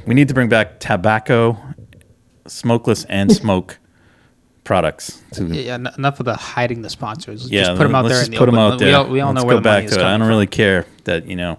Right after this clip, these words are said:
Speaker 2: Right?
Speaker 1: they're giving out free, free cans of chew in the,
Speaker 3: What, what was,
Speaker 1: in the
Speaker 3: what was it?
Speaker 1: paddock.
Speaker 3: Mission,
Speaker 1: It's nice.
Speaker 3: Mission Winnow was, was a, was a
Speaker 1: Marlboro.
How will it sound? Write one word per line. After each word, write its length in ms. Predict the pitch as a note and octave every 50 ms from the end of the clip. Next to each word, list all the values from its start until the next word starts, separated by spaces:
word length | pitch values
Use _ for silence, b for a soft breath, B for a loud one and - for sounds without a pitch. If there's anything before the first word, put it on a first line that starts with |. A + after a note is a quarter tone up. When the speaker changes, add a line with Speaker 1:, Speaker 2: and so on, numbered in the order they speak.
| - -
Speaker 2:
Right? 200 | D3+ D3+ C#3 - - - - - _ - - -
Speaker 1:
they're 80 | G#2
giving 220 | F2+ G#2 G2 G2 F#2+
out 120 | F2+ F2
free, 260 | - - G#2+ F#2+ F2 - - -
free 260 | - - - - G2+ F2
cans 400 | - - - G2+ F#2+ F#2 D#2+ F2
of 100 | D#2 C#2+
chew 420 | - - - A2+ G2 F2 D#2+ D2 - - -
in 120 | F#2 F#2 F2
the, 60 | C#3+
Speaker 3:
What, 100 | D3 D3+
what 260 | D#3 F3 F3+ E3+ D#3+
was, 100 | D3 C3+
Speaker 1:
in 60 | G2 F2+
the 60 | -
Speaker 3:
what 100 | - G2+
was 100 | E2 E2
it? 40 | D#2
Speaker 1:
paddock. 100 | - -
Speaker 3:
Mission, 140 | B2+ C3 -
Speaker 1:
It's 120 | - - G2
nice. 340 | F#2+ G2 F2 - - - -
Speaker 3:
Mission 340 | B2+ C#3 - - D3 C3 B2
Winnow 280 | B2 B2+ C3 C3 C3
was, 300 | B2+ B2+ A#2 A2+ - - -
was 200 | - - C3+ -
a, 80 | A2+ G#2+ - _ -
was 420 | - - - - - - C3+ B2+ G#2
a 60 | G2+ - -
Speaker 1:
Marlboro. 520 | A#2+ G#2+ A#2 A#2+ A#2 A2+ A2 F#2+ E2+ E2+